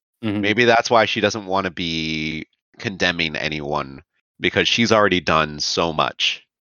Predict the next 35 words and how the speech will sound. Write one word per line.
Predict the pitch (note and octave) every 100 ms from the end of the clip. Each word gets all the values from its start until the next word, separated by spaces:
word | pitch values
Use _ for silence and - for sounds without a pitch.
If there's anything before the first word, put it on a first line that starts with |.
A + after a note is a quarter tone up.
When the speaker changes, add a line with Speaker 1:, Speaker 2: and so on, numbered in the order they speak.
| -
Speaker 2:
A | G2+
lot | A2 B2+
of | A2
the, | A2 A#2
like, | A2+ G#2+ -
in | C3+
the | C#3+ -
earlier | B2+ C3+ B2+
colony | - - F#2+ F2+
section | E2+ D#2+ - D#2+ D2
in | D#2 F2
the | F2
beginning, | D#2 C#2+ C#2 C2+ C#2 - _ _ -
it | F#2+
says | - F#2 E2+ -
a | F2
lot | E2 G2 F#2+
of | -
people | E2+ F2
on | D#2+
this | D#2+ F2+
expedition | E2 - F2 E2 F2 D#2+ D#2+ D#2 _ _ _
came | - G2+ F2
here | D#2+ E2+ D#2+ D#2 D#2+ _
to | - E2 D#2 D2+ D2 D2 D2 - _ _ _
forget | - F2 D#2+ G#2+ - -
things | G#2 G#2+
they | G2 E2+
had | F2 D2
seen | - A#2+ E3 F#3 -
and | E2 -
things | G2+ F#2
they | G2+
had | F#2 F#2 D2
done. | C2 - -